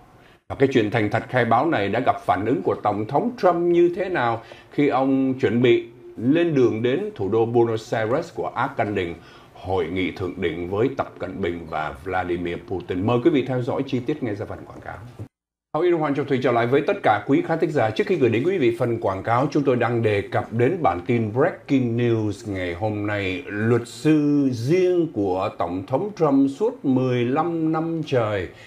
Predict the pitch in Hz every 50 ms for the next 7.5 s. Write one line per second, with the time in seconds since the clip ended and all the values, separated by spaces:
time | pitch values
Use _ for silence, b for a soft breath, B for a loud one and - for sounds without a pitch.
0 | B B B B 87 92 104 - 302 392 - 214 202 185 - - 175 170 156 170
1 | 156 151 147 143 143 151 143 135 135 135 B B B B B B B B B -
2 | 135 135 139 139 135 131 131 131 127 123 120 120 - 110 95 - - 120 135 165
3 | 175 175 - 120 120 127 131 135 135 127 123 120 123 120 117 117 - 113 107 -
4 | - - 113 117 117 - - - - - - 113 123 131 135 147 170 196 214 233
5 | 214 175 156 156 156 165 185 240 302 285 - - - - 110 110 127 131 143 175
6 | 202 214 - - 170 160 156 139 - - 143 139 135 127 123 123 113 113 107 104
7 | 98 98 - - 135 131 131 127 127